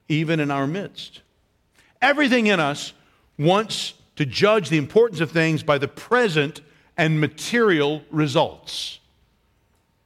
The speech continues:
Things that we can see and touch and feel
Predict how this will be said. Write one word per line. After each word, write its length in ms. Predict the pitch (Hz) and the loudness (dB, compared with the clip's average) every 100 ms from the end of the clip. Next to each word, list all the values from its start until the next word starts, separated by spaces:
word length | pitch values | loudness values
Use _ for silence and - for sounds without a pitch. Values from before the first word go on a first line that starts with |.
| _ _ | _ _
Things 500 | _ 190 208 220 214 | _ 0 2 2 2
that 200 | 156 180 | 2 0
we 160 | 170 190 | 0 0
can 300 | - 151 127 | 0 -2 -2
see 640 | - - 220 220 214 220 196 | -6 -2 0 2 2 0 0
and 320 | 156 135 - | -2 -2 -4
touch 460 | - 208 214 - - | 0 0 -2 -8 -6
and 220 | 151 139 | -6 -8
feel 580 | - 208 190 185 180 | -6 -2 2 2 0